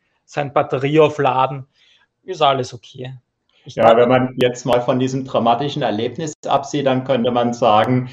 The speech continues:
Speaker 2: dein, ähm, erster Sechs-Stunden-Lauf, also die wenigen Monate bis dahin, sind ja auch ein wunderbar motivierendes Beispiel für alle die, die bisher sich vielleicht wenig bewegt haben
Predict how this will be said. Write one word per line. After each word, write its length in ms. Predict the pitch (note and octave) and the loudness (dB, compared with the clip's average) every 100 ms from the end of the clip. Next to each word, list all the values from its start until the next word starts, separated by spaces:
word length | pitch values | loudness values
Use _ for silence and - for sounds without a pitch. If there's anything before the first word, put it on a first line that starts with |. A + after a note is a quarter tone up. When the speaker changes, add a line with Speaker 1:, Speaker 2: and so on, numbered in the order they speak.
| - - _ | -16 -20 _
Speaker 2:
dein, 400 | - G#2 G#2+ G#2 | -2 0 0 0
ähm, 500 | A2 G2+ G#2 G2+ G2 - | -2 -2 0 -2 -4 -4
erster 360 | A2+ - C3 | -4 0 0
Sechs-Stunden-Lauf, 840 | A2+ A2+ - - C#3 D3+ C3 A2 - | 0 -4 -4 -2 -2 0 2 2 2
also 180 | A2 A#2 | -2 -2
die 220 | A2+ A2 | -4 -2
wenigen 400 | A2+ C3 - A2 | 0 0 -2 0
Monate 400 | A2 D#3+ D3+ A#2+ | 2 2 2 0
bis 260 | A2+ - | -6 -6
dahin, 300 | - F#2+ G#2+ | -4 -2 -2
sind 200 | A2 A2+ | -4 -4
ja 160 | A#2 G#2+ | 0 4
auch 220 | G#2+ A2+ | 4 2
ein 240 | A2+ G#2 G2+ | 0 -4 0
wunderbar 600 | C3+ E3+ D#3+ - B2+ B2+ | 0 2 2 4 4 4
motivierendes 800 | B2 B2 A#2 B2 B2 B2+ B2 - | 2 0 0 0 2 -2 -6 -6
Beispiel 640 | G2+ G#2 C3 - C#3+ C3+ | -4 -2 -4 -6 -2 -2
für 200 | C3+ B2+ | 0 0
alle 220 | A2 B2+ | 2 0
die, 140 | C3 B2+ | 0 -2
die 100 | C3+ | -2
bisher 260 | C3 - - A#2+ | -6 -6 -2 0
sich 180 | A#2 C3 | 0 -4
vielleicht 400 | - A#2+ A2+ - | -2 -2 -2 -2
wenig 400 | G#2+ A2 D#3 - | -2 -2 -2 -2
bewegt 420 | D#3 D3+ D3+ D3+ | 0 2 2 2
haben 520 | D3 F#3 G#3+ D3+ D3+ | 2 4 6 4 0